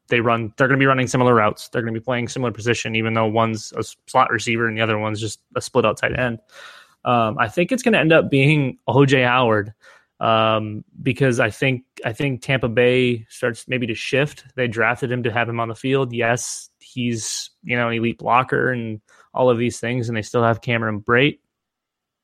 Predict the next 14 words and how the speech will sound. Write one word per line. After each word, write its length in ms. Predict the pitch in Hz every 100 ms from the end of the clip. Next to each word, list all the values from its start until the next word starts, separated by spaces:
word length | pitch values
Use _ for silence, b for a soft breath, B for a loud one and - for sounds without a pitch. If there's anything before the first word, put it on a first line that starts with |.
| _ _ _ -
But 180 | 127 120
I 80 |
think 460 | 107 135 123 - B B B -
maybe 220 | 135 135
after 320 | 120 127 -
this 260 | 123 113 135
year, 160 | 127
we 120 | 120 117
see 180 | 127
that 200 | 120 117 -
offense 380 | 117 - 123
start 180 | - 120
to 80 | 113
change 580 | - 123 123 123 117